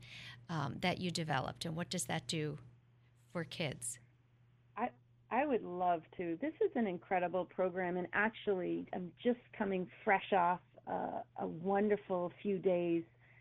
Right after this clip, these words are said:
Speaker 2: with the organizations. U L recognizes outstanding not-for-profits who are working in the stem space, but with a lens on the environment. So organizations that are working to inspire our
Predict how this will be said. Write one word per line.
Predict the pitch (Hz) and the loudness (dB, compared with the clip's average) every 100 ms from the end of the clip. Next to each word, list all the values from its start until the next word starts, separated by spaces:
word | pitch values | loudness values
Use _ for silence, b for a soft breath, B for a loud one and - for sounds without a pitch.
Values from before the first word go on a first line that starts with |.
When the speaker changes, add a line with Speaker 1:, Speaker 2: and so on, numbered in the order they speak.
| b b b - | b b b -2
Speaker 2:
with | 175 185 170 - - - 165 | 4 4 4 -2 -16 -10 0
the | 180 180 175 - | 2 4 2 4
organizations. | 208 196 190 180 175 180 202 196 180 | 6 6 6 2 4 4 4 0 0
U | 202 277 302 | 4 6 8
L | 247 226 214 - 202 - 180 | 8 8 6 2 -4 -4 2
recognizes | 220 214 262 214 196 175 170 165 175 170 170 - b b b b 196 | 4 4 0 2 2 2 0 -2 0 0 -2 -8 b b b b 2
outstanding | 185 - - 226 214 220 240 | 2 0 0 2 4 4 6
not-for-profits | 196 190 - 262 233 190 180 165 160 - - b b b b | 4 2 -2 -2 2 2 2 -2 -2 -4 -20 b b b b
who | 233 | 6
are | 190 190 | 6 6
working | 190 202 208 220 214 208 208 208 | 4 4 2 -2 -2 0 -2 -2
in | 180 185 | -2 -4
the | 170 - | -6 -6
stem | - 190 226 240 - | -2 2 4 2 0
space, | 190 170 170 - _ - b b - | -4 -2 -4 -6 _ -20 b b -4
but | 196 | 2
with | 208 196 | 4 4
a | 180 | 2
lens | 180 180 190 196 | 0 0 0 0
on | 190 | 0
the | 180 170 | 0 0
environment. | 160 151 156 156 151 143 - - | 0 0 0 0 -4 -6 -12 -4
So | 190 170 170 b b b 254 | -2 -2 -4 b b b 4
organizations | 311 320 247 220 214 226 214 | 6 8 6 6 4 2 0
that | 196 | 0
are | 180 170 | 0 0
working | 180 190 190 202 | 0 0 0 -4
to | 180 | -2
inspire | 170 165 - - 175 175 175 | -2 -4 -8 -6 -4 -2 -2
our | 170 | -4